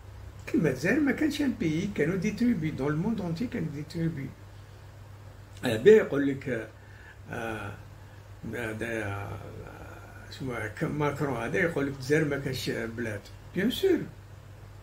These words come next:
وقت الرومان كانوا ديتريبي، ما في لوروب. فهمت كيفاش؟ مي يخافوا يتذكروا الجزائر في وقت الرومان.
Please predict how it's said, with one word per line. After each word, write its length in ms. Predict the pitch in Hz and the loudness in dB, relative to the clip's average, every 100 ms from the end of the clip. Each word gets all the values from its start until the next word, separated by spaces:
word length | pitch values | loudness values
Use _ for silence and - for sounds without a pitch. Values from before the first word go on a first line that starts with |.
| - - | -12 -10
وقت 220 | - - | -6 -2
الرومان 460 | 127 131 220 349 | 0 2 4 4
كانوا 220 | - 165 160 | 6 6 6
ديتريبي، 640 | 190 214 294 294 214 156 - | 4 4 6 6 6 -2 0
ما 180 | 269 | 0
في 120 | 339 262 | 4 8
لوروب. 340 | 330 247 220 - - - - - - - - - - - - - - - - - - - - - | 8 6 0 -8 -18 -18 -18 -18 -18 -18 -18 -18 -18 -16 -16 -16 -16 -18 -16 -16 -18 -18 -18 -10
فهمت 260 | 120 160 165 | -2 0 2
كيفاش؟ 500 | 233 233 165 - - | 0 2 0 0 0
مي 60 | 226 | 0
يخافوا 480 | - 392 330 202 | 2 2 4 4
يتذكروا 580 | 190 165 165 - 175 233 262 - - - 139 | 2 2 0 2 4 4 2 -8 -18 -12 -8
الجزائر 520 | 131 131 165 214 247 - - - | -4 4 4 4 0 -4 -16 -4
في 60 | 214 | 2
وقت 420 | 220 - - - - | 2 2 -8 -10 0
الرومان. 500 | 147 151 147 139 104 | 6 6 6 4 0